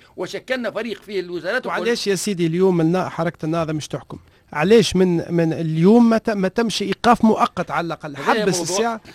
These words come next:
Speaker 1: هذا،
Speaker 2: خلنا نحكي.
Speaker 1: هذا، هذا أنا، أنا نعتبر أنه ما، آه، أن يأتي خيمة، أن يأتي متأخر خيمة أن لا يأتي. تق-، واضح رسالة السيد رئيس الجمهورية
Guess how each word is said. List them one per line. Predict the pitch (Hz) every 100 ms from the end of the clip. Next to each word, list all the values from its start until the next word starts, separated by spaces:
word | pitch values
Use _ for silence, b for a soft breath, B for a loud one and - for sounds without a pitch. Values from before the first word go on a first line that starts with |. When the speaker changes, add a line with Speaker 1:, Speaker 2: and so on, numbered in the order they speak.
| -
Speaker 1:
هذا، | 139
Speaker 2:
خلنا | 220 220 185
نحكي. | 220 196
Speaker 1:
هذا، | 220
هذا | 151 185 185 175 160 160
أنا، | 180 170 165 135 107 131 147
أنا | 165 156
نعتبر | 143 139 147 156 156
أنه | 151 147 143 135 127
ما، | 139
آه، | 107 120 120 123 131 - b b b
أن | 135
يأتي | 165 180 135
خيمة، | 156 156 143
أن | 139 127 104 151
يأتي | 175 135
متأخر | 120 127 160 143
خيمة | 120 143 131 127
أن | 120
لا | 117
يأتي. | 156 170 180
تق-، | 170 123 -
واضح | 117 117 180 147 101 107
رسالة | 107 156 131
السيد | - 123
رئيس | 117 117
الجمهورية | 120 120 135 123